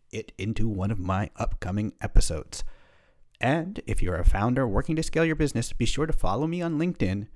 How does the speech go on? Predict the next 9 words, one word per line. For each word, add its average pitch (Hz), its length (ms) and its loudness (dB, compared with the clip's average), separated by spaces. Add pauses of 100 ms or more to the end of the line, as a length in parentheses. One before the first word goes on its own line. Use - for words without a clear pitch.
(180)
and 90 160 -6
visit 101 300 -2
my 95 120 -4
site, - 460 -6
steve 90 420 -8 (100)
august 87 380 -4
coaching 87 480 -2 (180)
dot 117 240 0
com, 87 320 0